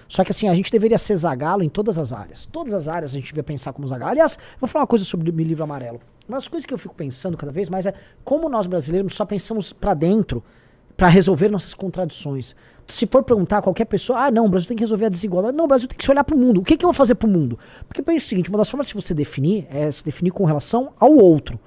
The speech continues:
Ou seja, o outro são os outros países do mundo. Portanto, qual o papel do Brasil perante o outro? O que faz o Brasil ser diferente dos outros países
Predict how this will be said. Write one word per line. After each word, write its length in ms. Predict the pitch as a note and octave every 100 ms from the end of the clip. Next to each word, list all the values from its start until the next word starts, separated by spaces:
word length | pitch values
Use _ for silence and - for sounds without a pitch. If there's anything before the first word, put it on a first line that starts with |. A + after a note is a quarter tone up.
| _ - _ -
Ou 60 |
seja, 220 | E3+ B2+
o 100 | F#3
outro 280 | B3+ C#4+ D#4
são 180 | - F4
os 100 | D4+
outros 180 | C4+ -
países 300 | - B3+ A3
do 80 | D4
mundo. 320 | C4 E3 B2 - _ _
Portanto, 340 | - B3 C#4+ -
qual 160 | E4
o 20 | E4+
papel 300 | C#4+ - G#3+
do 60 |
Brasil 300 | F3 E3+ F3+
perante 560 | C#4 D4 A3+ C#4 E4 -
o 40 |
outro? 300 | G#3+ G3 -
O 20 | D3+
que 80 |
faz 180 | - C4+
o 60 | C4+
Brasil 320 | A#3 G#3 G#3+
ser 140 | -
diferente 520 | F#3+ - G#3 A3+ - F#3
dos 160 | D#3
outros 200 | D#3 D3+
países 420 | - D3 D#3 G3